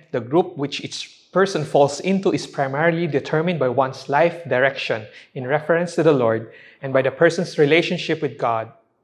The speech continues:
Let's look at their characteristics. The first is the wise. Those who are moving towards the Lord are called the wise. A wise person fears the Lord,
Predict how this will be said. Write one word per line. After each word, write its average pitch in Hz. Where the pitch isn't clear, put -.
Let's 185
look 208
at 156
their 143
characteristics. 139
The -
first -
is 143
the 165
wise. 110
Those 175
who 165
are 147
moving 151
towards 170
the 147
Lord 151
are 131
called 139
the 131
wise. 131
A 139
wise 131
person 175
fears 175
the 165
Lord, 123